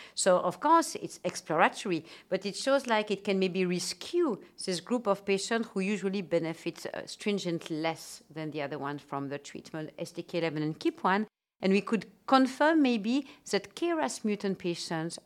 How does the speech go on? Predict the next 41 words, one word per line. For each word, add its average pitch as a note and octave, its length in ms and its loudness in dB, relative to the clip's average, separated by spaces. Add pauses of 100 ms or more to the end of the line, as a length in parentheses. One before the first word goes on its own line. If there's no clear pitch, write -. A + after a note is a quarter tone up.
are G#3+ 120 4
highly F#3 360 -2
sensitive D#3+ 560 -8
to - 120 -10
immunotherapy, D3+ 680 -4
and A3+ 120 0
they E3+ 140 -2
do G3 220 -2
benefit E3+ 600 -6 (300)
very, A3+ 400 2
very F3+ 260 0
importantly E3+ 640 -4
for, D#3+ 380 -2 (200)
from F3 200 0
this D#3+ 180 -6
combination. D3+ 720 -6 (440)
Maybe F#3+ 180 6
focusing G3+ 480 4
on F#3 140 2
K G3 160 0
ras, G#3+ 280 2
what F3+ 280 0
really A3+ 240 0 (340)
made F#3+ 300 2
me F#3 260 0 (180)
think D4 300 0
about G3+ 560 4
a G3 60 2
C - 180 -2
T F#3+ 220 0
L E3+ 40 4
A F3 80 4
four, E4 300 2
uh, G#3 140 4
again, F#3+ 260 0
it's F3+ 160 -6
not D#3+ 160 -10
easy E3 220 -4
to D#3+ 120 -10
give, A#3 320 -6
uh, G#3 120 -2